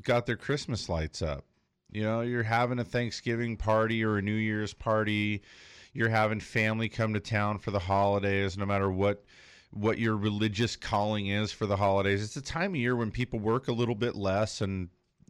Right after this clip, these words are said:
eat and <laughs> recreate a little bit more. And having an open house during that time or having people traipse through and all that when you're out of town or whatever, it's just not that appealing. The other thing is,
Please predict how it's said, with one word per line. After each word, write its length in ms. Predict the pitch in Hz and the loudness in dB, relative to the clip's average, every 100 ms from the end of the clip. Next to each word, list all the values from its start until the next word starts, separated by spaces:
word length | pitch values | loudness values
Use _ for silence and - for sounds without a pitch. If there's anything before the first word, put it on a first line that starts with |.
| - | -4
eat 280 | 110 120 127 | -2 -2 -4
and 320 | 117 110 95 | -4 -4 0
<laughs> 0 | |
recreate 560 | 107 110 - 113 110 | 0 0 -2 0 2
a 60 | 107 | 2
little 220 | 101 107 | 2 0
bit 200 | 104 104 | 2 0
more. 600 | 104 131 127 107 101 107 - - - | 0 0 2 2 0 -2 -8 -20 -10
And 400 | 113 117 117 120 - - - - | 0 0 0 -4 -10 -20 -20 -10
having 640 | 131 143 139 151 147 139 - - - | -2 -2 0 0 0 -4 -6 -18 -4
an 120 | 123 | 2
open 300 | 131 135 131 | 2 2 0
house 440 | 107 120 143 135 - | 0 0 0 0 -4
during 320 | 110 110 110 | -2 0 0
that 240 | 101 82 | -2 -4
time 600 | - 113 110 92 92 92 101 | -4 -2 0 0 0 -2 0
or 200 | 104 98 | 0 2
having 320 | 107 107 110 | 2 0 -2
people 280 | 110 - 107 | -4 -4 -4
traipse 480 | - 110 104 - | 0 0 0 -6
through 480 | - 107 107 107 104 | -4 -2 2 2 2
and 160 | 101 95 | 0 0
all 180 | 98 98 | 0 2
that 260 | 98 98 | 2 0
when 220 | 101 101 | -2 -2
you're 220 | 98 120 120 | 0 2 2
out 200 | 113 107 | 2 0
of 80 | |
town 400 | - 117 107 107 | -2 -2 0 2
or 80 | 101 | 2
whatever, 300 | 98 101 98 | 2 2 2
it's 100 | 98 | 0
just 240 | 175 - 175 | -2 -4 -4
not 320 | 190 214 - | -2 -2 -2
that 220 | 117 117 | 0 0
appealing. 600 | 87 - 127 82 67 71 - - - - _ | -2 0 -2 -2 -8 -16 -20 -20 -20 -20 _
The 80 | 156 | 2
other 140 | 190 | 2
thing 320 | - 156 135 | 2 -2 0
is, 400 | 120 120 131 127 | 2 2 0 -4